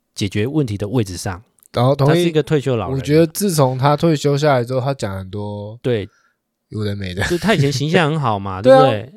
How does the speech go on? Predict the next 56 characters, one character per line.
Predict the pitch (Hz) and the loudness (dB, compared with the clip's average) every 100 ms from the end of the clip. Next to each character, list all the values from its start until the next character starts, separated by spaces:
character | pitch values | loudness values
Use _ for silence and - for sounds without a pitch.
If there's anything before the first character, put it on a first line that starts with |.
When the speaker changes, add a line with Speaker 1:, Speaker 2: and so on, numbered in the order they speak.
| 254 | 0
Speaker 2:
我 | 269 | 2
有， | 294 - | 2 0
以 | 226 | 0
前 | 180 240 | 0 0
形 | - 208 | -2 -2
象 | 247 233 | 0 2
好 | 147 113 | 0 0
欸， | 107 | 0
Speaker 1:
以 | |
前 | 147 208 | 0 2
讲 | 196 151 | 4 4
的 | 156 | 4
是 | 233 | 4
Speaker 2:
啊， | |
现 | |
在 | 226 | 2
怎 | 143 | 0
么 | 156 | -2
那 | |
么 | 196 | -2
多 | 185 | -2
Speaker 1:
直 | |
白 | 185 139 160 | 4 6 6
话 | 175 170 | 6 6
嘛， | 120 | 4
Speaker 2:
干 | |
话 | |
啊？ | 98 92 | -4 -6
Speaker 1:
现 | - | -4
在 | 175 | -2
就 | 175 | 0
变 | 175 | -2
成 | 147 | 2
干 | 165 143 | 2 2
话， | 143 | 0
跟 | 156 | -2
柯 | - 139 | 0 2
P | 147 | 0
一 | 127 | 0
样 | 127 113 | 0 0
嘛。 | 95 | -4
以 | 117 | -4
前 | 131 190 | -2 2
讲 | 165 | 4
的 | 156 | 6
东 | 185 | 6
西 | 196 | 6
好 | 190 | 6
像 | 170 175 | 4 4
是 | 180 | 2
很， | 147 120 - | 2 0 -6
Speaker 2:
<laughs> | - | -18
Speaker 1:
很， | - 135 127 | -8 -6 -4
很 | 117 120 | -6 -4
像， | 165 139 | -4 0
哇， | 170 127 | 0 0